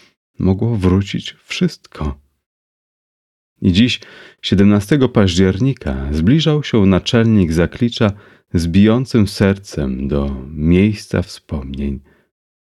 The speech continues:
Z zapartym oddechem odczytywał na kamieniach przebyte kilometry i pędził przed siebie unoszony na skrzydłach tęsknoty. A gdy już minął trzeci znak przydrożny i docierał do celu, utopił rysie spojrzenie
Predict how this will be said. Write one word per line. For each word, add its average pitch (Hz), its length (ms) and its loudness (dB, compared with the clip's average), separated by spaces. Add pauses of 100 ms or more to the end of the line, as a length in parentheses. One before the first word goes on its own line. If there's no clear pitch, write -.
(220)
Z 82 100 -2
zapartym 85 640 0
oddechem 78 680 -2
odczytywał 143 640 -2 (440)
na 90 100 0
kamieniach 113 640 2
przebyte 110 480 0
kilometry 101 720 0
i 73 80 0
pędził 151 600 -2
przed - 380 -6
siebie 127 480 0
unoszony 98 600 2
na 80 140 0
skrzydłach - 540 -6
tęsknoty. 85 720 -6 (800)
A 87 80 0
gdy 82 120 4
już 120 160 2
minął 170 280 4
trzeci 175 440 0
znak 123 320 2
przydrożny 110 640 2
i 104 100 4
docierał 135 420 0
do 92 100 0
celu, 180 300 2
utopił 175 640 0
rysie 117 360 0
spojrzenie 113 800 0